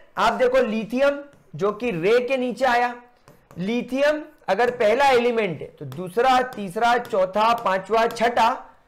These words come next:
सातवां यानी seventh, और ये फिर एट्थ element sodium आ गया। फिर sodium one है, two, three, four, five, six, seven और eight, फिर एट्थ element आपका calcium आ गया। ऐसे करते करते उन्होंने ये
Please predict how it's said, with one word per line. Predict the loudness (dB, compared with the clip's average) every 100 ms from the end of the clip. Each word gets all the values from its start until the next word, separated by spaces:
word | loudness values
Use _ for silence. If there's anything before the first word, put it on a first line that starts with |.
| _ _ _ -8
सातवां | 2 2 2 2 2
यानी | 2 0
seventh, | 0 0 2 2 2
और | 0 2
ये | 0
फिर | 0 0
एट्थ | 2 2 2
element | 0 0 -2 -4
sodium | -4 -4 -2 -2 -2
आ |
गया। | -2 -4 -6 _ _ _ _ _ _ -4
फिर | -4
sodium | 0 2 2 4 2 2
one | 2
है, | 0 -2 -8 -16 -8
two, | -2 -2 -4 -6
three, | -4 -4 -4
four, | 2 4 4 2 0
five, | 2 2 -2
six, | -4 -6 -6 -14 _ _ _ -12
seven | 0 2 2 0
और | 0 2
eight, | 0 -2 -4
फिर | 2
एट्थ | 2 2 -2
element | 0 -2 0
आपका | 0 0 0
calcium | 0 -2 -2 -2
आ | -2
गया। | -2 -4 -8 -20 -20 _ -2
ऐसे | 0 2 2
करते | 2 2 2
करते | 2 0 0
उन्होंने | 0 0 -4 -4
ये | -2 0